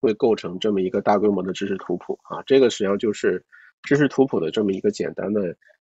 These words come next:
一个介绍。那么会说，像这么一个简单结构的知识图谱，如果它的规模足够的大，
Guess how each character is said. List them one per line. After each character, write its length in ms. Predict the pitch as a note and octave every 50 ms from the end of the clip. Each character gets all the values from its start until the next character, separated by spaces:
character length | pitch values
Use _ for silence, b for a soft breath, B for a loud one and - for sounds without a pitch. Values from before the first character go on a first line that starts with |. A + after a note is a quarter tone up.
| _ _
一 100 | - A2+
个 80 | A2 A#2+
介 180 | A#2+ D3+ C#3
绍。 300 | C3 - E3 D3+ - - _ _ _ -
那 100 | F3+ F#3+
么 160 | G3+ G3 G3+
会 160 | G3+ G#3+ G3+
说， 280 | F#3+ - G3 G3+ G3+ F#3+
像 340 | - - A3+ G#3+ G3 F#3+
这 140 | F#3 - A3+
么 100 | A3 F#3
一 140 | D#3 C#3+ C#3+
个 240 | - D#3+ D3 C3+ B2+
简 280 | - - D2+ D2+ -
单 220 | - C3 D3+ E3+ F3
结 180 | - - -
构 160 | - - B2+ A#2+
的 120 | A2 G#2+
知 100 | - B2 B2
识 60 | B2 G#2
图 200 | - - A2 G#2+ _
谱， 200 | _ - - - -
如 140 | G#2 C#3 F3
果 160 | E3+ B2 E2+
它 100 | - A#2+
的 140 | A#2 A2+ G#2
规 160 | - B2+ B2
模 200 | A#2 G2 F2+ F#2+
足 140 | - - G#2+
够 120 | - D#3
的 120 | D3+ D3 C#3
大， 220 | C#3+ F3 E3+ -